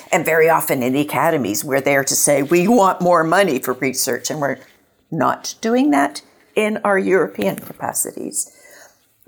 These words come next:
But it was also, how do we do it? What went well? What did not go well? And by then we had also seen that there, as you alluded to earlier, there are different models across Europe or across the world.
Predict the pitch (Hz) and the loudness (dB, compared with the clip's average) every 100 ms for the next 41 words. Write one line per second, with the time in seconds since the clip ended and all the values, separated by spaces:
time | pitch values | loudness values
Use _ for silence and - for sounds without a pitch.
0 | - 269 - 302 294 285 294 294 254 247 | -2 0 2 0 2 2 2 2 4 4
1 | 233 240 - _ _ - - 269 302 254 | 4 2 -10 _ _ -10 0 2 4 2
2 | 247 240 240 233 - 196 247 262 240 226 | 0 2 4 4 4 0 0 0 -2 -2
3 | 202 202 196 190 190 202 - 202 202 196 | -2 0 4 4 2 -2 -2 -6 -2 0
4 | 202 - - 202 185 190 190 185 185 208 | 0 -4 -2 -2 0 2 4 4 2 -2
5 | 214 - 220 208 226 240 240 226 208 196 | -6 -2 -2 0 0 -2 -2 -4 0 0
6 | - 185 - 196 190 175 - 185 - - | 0 -2 -4 -4 -4 -4 -2 -2 -4 -10
7 | _ 214 202 196 196 - 196 196 262 202 | _ -2 -2 -4 -4 -2 0 2 2 0
8 | - 190 160 190 226 170 98 151 - - | -4 -4 -2 0 0 0 -2 -4 -8 -20
9 | _ 226 220 226 226 202 196 - 196 - | _ 0 2 0 -2 -4 -4 -4 -6 -4
10 | 208 233 240 156 104 64 - - - - | -2 2 2 2 -2 -2 -4 -4 -8 -6
11 | 160 - 147 - - - 123 127 - 190 | -6 -4 -6 -4 -4 -4 -4 -2 0 -2
12 | - - 165 - - 147 151 139 143 | -2 -2 -2 -2 -6 -8 -4 -4 -4